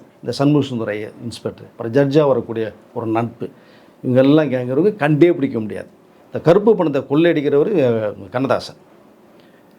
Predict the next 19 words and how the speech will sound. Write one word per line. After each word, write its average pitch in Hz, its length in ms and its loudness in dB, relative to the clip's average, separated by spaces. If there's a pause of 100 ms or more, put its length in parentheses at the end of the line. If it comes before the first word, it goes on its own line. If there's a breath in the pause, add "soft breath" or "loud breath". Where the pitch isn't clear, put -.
(640)
அடிச்சு 180 300 4
முடிச்சு 170 220 0
கடைசியில 185 560 2
வந்து 156 180 2
லாக் 135 240 -2
ஆயிடுவாங்க. 95 440 -12 (400)
ஆகும்போது 170 460 4
பார்த்தோம்னா 156 340 -2
கண்ணதாசன் 143 580 -4
ஒன்னா 147 440 -2
எல்லாம் 233 400 0 (120)
ஷாக் 156 200 2
ஆவாங்க. 107 360 -2 (220)
ஏன்னா 143 120 2
அவர்னால 180 640 4
வந்து 185 420 -2
வளர்க்கப்பட்டவர்கள், 139 1000 -2
படித்தவர்கள், 139 720 0 (400 soft breath)
இந்த 123 140 0